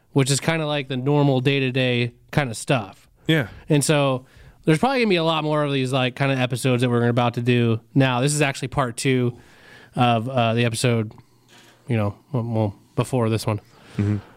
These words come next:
Speaker 1: But, um, I mean, I, th-, honestly, I enjoy, I enjoy these episodes, and I,
Speaker 2: Mm-hmm.
Speaker 1: and I've gotten a lot of feedback from people that actually enjoy these episodes too,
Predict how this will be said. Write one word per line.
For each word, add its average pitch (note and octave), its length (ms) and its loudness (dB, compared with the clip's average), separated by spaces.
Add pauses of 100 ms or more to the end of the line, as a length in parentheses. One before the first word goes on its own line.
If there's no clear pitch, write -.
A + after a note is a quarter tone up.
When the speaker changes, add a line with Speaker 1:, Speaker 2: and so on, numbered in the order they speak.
Speaker 1:
But, A#2+ 220 0
um, G#2+ 380 0 (760)
I D3+ 60 0
mean, D#3 160 2
I, D3+ 140 -8
th-, E3 200 -10 (300)
honestly, F#3 320 2
I D#3+ 120 2
enjoy, C#3 520 0
I G#3+ 220 0
enjoy C3+ 360 -8
these G#2+ 200 -14
episodes, G#2+ 560 -10
and C#3 120 2
I, C3 140 0
Speaker 2:
Mm-hmm. A#2 100 -6
Speaker 1:
and C#3 320 -2
I've D3 160 -2
gotten D#3 420 -4
a C3+ 60 -6
lot D3 180 -2
of B2 80 -6
feedback D3+ 420 2
from C3+ 120 -6
people B2+ 260 -8
that B2+ 160 0
actually B2 360 0
enjoy A#2+ 260 2
these A#2 160 2
episodes A2+ 440 -2
too, A2 320 -2